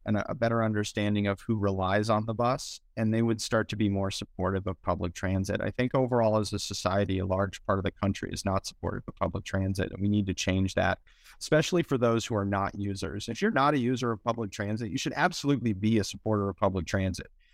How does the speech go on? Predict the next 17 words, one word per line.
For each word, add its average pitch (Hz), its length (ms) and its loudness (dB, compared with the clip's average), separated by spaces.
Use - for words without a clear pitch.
It's - 160 -4
not 180 180 6
for 156 260 2
you. 107 220 -2
Just - 180 0
like 180 120 4
Share 165 220 0
Mobility 117 500 2
in 95 80 0
a 95 80 0
lot 98 180 0
of 98 60 0
ways 95 400 -2
is 104 220 0
not 98 260 2
for 95 280 0
you. 50 260 -8